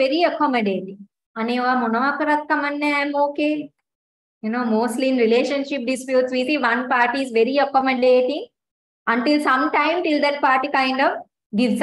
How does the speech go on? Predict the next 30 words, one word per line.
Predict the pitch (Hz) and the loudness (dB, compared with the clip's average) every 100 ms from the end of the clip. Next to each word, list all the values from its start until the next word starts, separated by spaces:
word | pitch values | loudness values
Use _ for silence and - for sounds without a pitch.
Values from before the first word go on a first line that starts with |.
| 262 | 0
up | 247 | 0
completely, | 226 202 202 180 180 185 233 _ 208 | 0 0 -2 -4 -8 -14 -16 _ -2
right? | 214 311 - - | -2 -2 -6 -2
So | 233 226 233 | 0 0 0
you | 240 | 0
can | 269 254 220 | 2 0 0
either | 240 269 | 0 0
be | 285 262 | 0 2
very | 240 320 311 | 2 2 2
accommodating | 311 294 294 302 302 320 311 | 2 2 2 2 0 0 -2
in | 285 | 0
a | 285 | -2
dispute. | 226 214 202 196 185 - _ _ _ _ _ _ _ _ _ _ _ _ - 277 | -4 -4 -4 -4 -10 -18 _ _ _ _ _ _ _ _ _ _ _ _ -4 2
You | 311 | 4
also | 285 370 539 415 | 4 4 2 2
have | 381 381 | 2 2
the | 233 | 0
other | 208 359 392 | 2 4 4
extreme | 392 - - 311 403 320 | 0 -6 -4 -2 0 4
where | 294 302 | 4 4
you | 349 359 - | 0 -4 0
compete. | 302 302 311 294 - - - _ _ _ _ _ _ _ _ _ _ - 254 | 2 2 2 0 -2 -10 -16 _ _ _ _ _ _ _ _ _ _ -2 0
That | 262 381 | 0 0
is | 415 403 | 0 2
what | 392 - | 0 0
happens | 302 285 294 349 381 311 | -2 0 0 0 -2 0
in | 254 | 2
arbitration | 240 254 - 294 285 294 269 | 2 0 0 0 0 0 -2
and | 277 254 | -2 -2
litigation. | 202 202 185 196 185 | -2 0 0 -2 -10